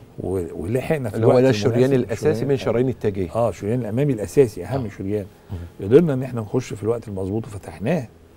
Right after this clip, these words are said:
Speaker 1: ممكن تبص تلاقي العام في ثانية خرج من كارديوجينيك شوك.
Speaker 2: مم.
Speaker 1: يقوم القلب يستعيد كفاءته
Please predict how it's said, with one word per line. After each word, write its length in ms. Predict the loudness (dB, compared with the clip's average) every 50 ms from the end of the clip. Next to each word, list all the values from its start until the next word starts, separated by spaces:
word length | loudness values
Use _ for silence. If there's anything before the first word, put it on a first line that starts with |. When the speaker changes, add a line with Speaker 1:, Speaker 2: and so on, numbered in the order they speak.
| -20 -20 -20 -18 _ -4
Speaker 1:
ممكن 220 | -4 -2 -2 -4 -4
تبص 220 | -2 -2 -2 0
تلاقي 140 | -2 -2 -2
العام 240 | 0 -2 -2 -4 -4
في 100 | -6 -6
ثانية 260 | -4 -4 -4 -4 -6
خرج 240 | -6 -6 -6 -6 -6
من 100 | -8 -10 -10
كارديوجينيك 360 | -12 -12 -10 -10 -12 -12 -12
شوك. 160 | -16 -20 -20 -20 -20 -20 -20 -20 -20 -20 -20 -20 -20 -20 -20 -20 -20 -20 -20 -20
Speaker 2:
مم. 60 | -20 -18 -18 -20 -20 -20 -20 -20 -12 -6
Speaker 1:
يقوم 120 | -4 -2 -2
القلب 320 | -2 0 -2 -2 -2 -2
يستعيد 380 | -4 -6 -6 -8 -6 -6 -6 -8 -10
كفاءته 340 | -10 -8 -8 -8 -8 -8